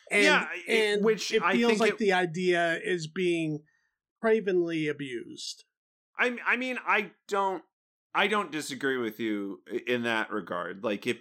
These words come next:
Speaker 2: you know, if we got five time travel movies in one year, we'd, it, that, you know, five big time travel movies, it starts to feel a little wonky.
Speaker 1: I mean, things happen like that. You know, certain concepts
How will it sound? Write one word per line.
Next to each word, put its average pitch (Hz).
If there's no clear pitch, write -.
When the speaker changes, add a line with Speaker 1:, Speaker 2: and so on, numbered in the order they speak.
Speaker 2:
you 127
know, 107
if 117
we 120
got 120
five 117
time 175
travel 95
movies 92
in 95
one 110
year, 117
we'd, 92
it, 104
that, 113
you 139
know, 110
five 143
big 151
time 156
travel 101
movies, 92
it 127
starts 117
to 127
feel 113
a 113
little 107
wonky. 135
Speaker 1:
I 233
mean, 269
things 302
happen 247
like 175
that. 147
You 196
know, 175
certain 196
concepts 196